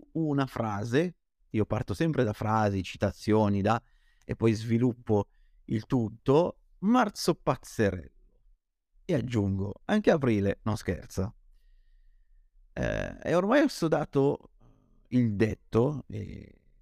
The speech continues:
che non ci sono più le mezze stagioni, ed è più che realistico. In questi ultimi anni, sempre di più, ma andando ancor più nello spefic-,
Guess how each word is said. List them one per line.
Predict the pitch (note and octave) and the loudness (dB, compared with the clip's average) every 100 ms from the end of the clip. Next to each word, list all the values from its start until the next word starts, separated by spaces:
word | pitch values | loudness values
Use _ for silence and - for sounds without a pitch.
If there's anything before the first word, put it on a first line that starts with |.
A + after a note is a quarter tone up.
| _ | _
che | C3 A#2+ - - | 0 0 -2 -6
non | D3 | -4
ci | C#3 C3+ | -4 -2
sono | D3 C#3 | -2 -2
più | - D3+ | 0 2
le | A#2 G#2 | 2 2
mezze | G2+ F#2 G2 | 0 -2 -6
stagioni, | - G2+ F#2+ F#2+ E2+ F2+ - _ | -2 -2 0 -4 -4 -8 -12 _
ed | - C#3 | -4 2
è | C3 C3 - _ _ _ _ | 4 2 -2 _ _ _ _
più | - C3+ | -4 0
che | C3+ | 2
realistico. | A2+ G#2+ G2 F#2 - - G2+ G2+ G2 - _ _ _ _ _ _ | 2 2 0 -2 -10 -12 -4 -2 -2 -6 _ _ _ _ _ _
In | A#2+ | -2
questi | B2+ D3 D3+ | 2 2 2
ultimi | D3+ B2 G3 A3 | 0 0 0 0
anni, | C3+ A2 B2+ D#3 | 0 0 0 -2
sempre | - G#2+ G2 - G2 F#2 F#2 | 0 2 2 0 -2 -2 -2
di | A#2 | -4
più, | - G#2 C3+ A2 | -2 0 2 2
ma | F#2+ G2 | 0 0
andando | F#2+ G2+ G2 G2+ | 2 2 2 2
ancor | A2+ - B2+ | 0 0 2
più | - A2 | 2 2
nello | G#2 | 4
spefic-, | G2+ - G2 B2+ A#2 - | 2 0 -2 0 -2 -4